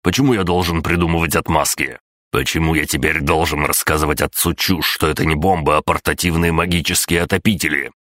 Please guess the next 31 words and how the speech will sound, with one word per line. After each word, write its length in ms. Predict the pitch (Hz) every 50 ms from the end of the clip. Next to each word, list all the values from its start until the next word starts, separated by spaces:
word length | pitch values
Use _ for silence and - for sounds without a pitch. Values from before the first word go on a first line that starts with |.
| _ _ _
Он 200 | - 69 69 69
встряхнул 560 | - - - - 71 69 - 78 73 69 67
старика 520 | - - - 73 69 71 69 - - 71 73
и 40 |
швырнул 500 | 69 - - 71 73 73 73 76 73 73
его 240 | 76 73 71 69 76
на 100 | 76 73
каталку 460 | 71 73 - - 73 78 73 - 78
с 140 | 73 - -
уродливым 500 | 78 76 78 78 76 78 78 76 78 76
человеком, 720 | 71 - - 71 71 67 71 80 87 - - 71 65 - - _ _
у 100 | - 78
которого 460 | 73 - 67 - 82 90 95 90 82 90
из 100 | 87 85
живота 440 | 85 80 85 80 85 - - 76
пробивались 640 | - - 73 73 67 69 69 67 67 67 65 - - -
тонкие 480 | - 76 80 90 85 76 80 82 82
острые 480 | 71 69 - - - 73 73 73 69 64
колючки. 720 | - 71 71 71 69 69 65 - - - - - - - - - _ _ _ _ _ _
«Или 320 | - 76 82 82 85 90 90
ты, 180 | - - 87
старый 400 | 85 - - - 87 82 80 87
болван, 520 | 82 78 90 92 92 87 82 76 67 71 71
забыл, 480 | 73 80 82 85 73 73 80 87 98
что 220 | 95 - - 92 87
у 60 | 87
меня 220 | 87 87 85 82
есть 300 | 85 80 76 - - -
фотографии 680 | - - - - 78 71 71 73 71 - - 80 78
твоей 260 | - - 71 76 76 76
дочери? 600 | 71 76 80 73 - - 76 65 62 60 62 -